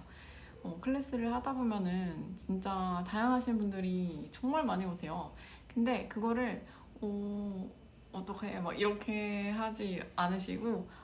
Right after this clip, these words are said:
"어머, 이런 분들도 계시구나." 이렇게 좀 유연하게 넘기시는 분들이나, 어, 뭐 계속해서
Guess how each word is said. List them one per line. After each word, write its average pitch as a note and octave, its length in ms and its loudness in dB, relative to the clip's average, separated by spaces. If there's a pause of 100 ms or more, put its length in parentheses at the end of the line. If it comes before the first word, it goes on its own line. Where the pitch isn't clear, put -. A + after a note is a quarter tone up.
(140)
"어머, C4 540 2
이런 A3 320 0
분들도 A3 360 0
계시구나." F#3 640 0
이렇게 F3+ 760 -2
좀 F#3+ 220 -2 (120)
유연하게 G#3 640 2
넘기시는 F#3 680 -2
분들이나, E3+ 680 0 (480)
어, A#3+ 640 2
뭐 F#3 640 -2 (380)
계속해서 G#3+ 840 2